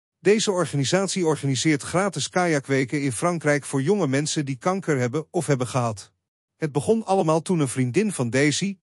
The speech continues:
die borstkanker had, haar vroeg om als vrijwilliger mee te gaan. Hoewel Daisy er weinig ervaring mee had, stemde ze toe. Toen er een last-minute tekort aan begeleiders was, belde de stichting haar op.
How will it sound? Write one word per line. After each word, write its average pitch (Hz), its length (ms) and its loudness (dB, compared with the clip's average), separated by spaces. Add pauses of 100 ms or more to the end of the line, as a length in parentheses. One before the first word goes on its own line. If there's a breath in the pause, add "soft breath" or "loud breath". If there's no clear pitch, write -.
(140)
die 143 180 -2
borstkanker 131 580 0
had, 139 280 -2 (200)
haar 135 180 0
vroeg 247 340 0
om 190 160 0
als 143 160 0
vrijwilliger 151 580 2
mee 170 200 2
te 123 120 -6
gaan. 110 440 -4 (500)
Hoewel 175 360 2
Daisy 175 420 2
er 117 100 0
weinig 170 340 2
ervaring 143 480 0
mee 117 180 0
had, 131 340 -4 (100)
stemde 160 420 2
ze 160 160 -2
toe. 156 300 0 (440)
Toen 240 180 2
er 196 100 4
een 143 100 4
last-minute 151 540 0
tekort 180 420 0
aan 139 120 -2
begeleiders 135 560 0
was, 139 340 0 (160)
belde 175 380 2
de 135 100 -2
stichting 139 420 0
haar 156 160 2
op. 127 280 2